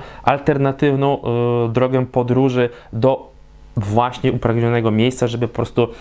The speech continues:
cały ten sekwencję swoich wykonywanych czynności wykonać tak, jakbyśmy chcieli.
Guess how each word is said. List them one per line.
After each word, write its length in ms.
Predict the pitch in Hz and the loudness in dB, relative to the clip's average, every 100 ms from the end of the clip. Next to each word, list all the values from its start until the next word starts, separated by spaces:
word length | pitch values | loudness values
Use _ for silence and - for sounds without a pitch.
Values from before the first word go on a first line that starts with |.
| - - | -18 -8
cały 300 | - 131 139 | 0 0 2
ten 240 | 127 120 113 - - | 0 -2 -2 -8 -14
sekwencję 580 | - - - 127 131 123 | -4 -2 0 -2 0 -2
swoich 420 | 120 - 117 113 - | -2 0 0 0 -2
wykonywanych 840 | 110 123 123 123 117 120 113 - 117 | 0 2 2 2 2 0 0 -4 -6
czynności 640 | - 117 120 117 - 117 113 - - | -2 2 2 0 -2 -2 -4 -16 -6
wykonać 600 | - 104 131 127 120 113 | 0 2 2 2 0 0
tak, 180 | - 107 | -4 -4
jakbyśmy 340 | 104 107 - | -4 -6 -6
chcieli. 360 | 107 - 98 - | -8 -2 -2 -2